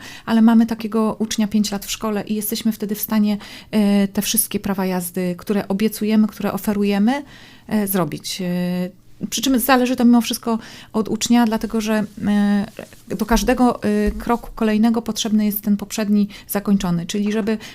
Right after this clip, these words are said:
można było podejść do tej kwalifikacji wstępnej, trzeba mieć prawo jazdy kategorii B,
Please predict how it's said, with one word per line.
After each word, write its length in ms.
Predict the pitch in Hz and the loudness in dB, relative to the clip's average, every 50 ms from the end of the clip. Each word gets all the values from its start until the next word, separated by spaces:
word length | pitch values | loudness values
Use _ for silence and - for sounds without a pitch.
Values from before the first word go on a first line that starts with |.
| - - | -2 0
można 220 | 220 208 220 214 | 0 2 2 0
było 160 | 202 214 208 | 0 -2 -4
podejść 280 | 208 214 202 220 214 208 | -4 -4 -2 -2 -2 -2
do 60 | 214 | -2
tej 120 | 226 220 | -4 -4
kwalifikacji 580 | 214 - 220 214 214 202 - - 226 220 - 226 | -4 -4 -6 -6 -6 -6 -8 -8 -8 -6 -6 -8
wstępnej, 540 | - - - 233 233 226 226 226 220 220 226 - - - - | -8 -4 -2 0 0 0 0 0 0 0 0 -4 -8 -8 -4
trzeba 260 | - - 226 208 214 | -4 -2 0 0 2
mieć 200 | 202 208 202 - | 2 2 0 -2
prawo 220 | - 196 196 202 | -6 -6 -4 -4
jazdy 240 | 202 196 190 - 196 | -4 -4 -4 -4 -6
kategorii 480 | 202 202 196 - 180 180 175 170 175 170 | -6 -8 -8 -8 -8 -6 -6 -6 -6 -6
B, 180 | 170 - - | -6 -8 -10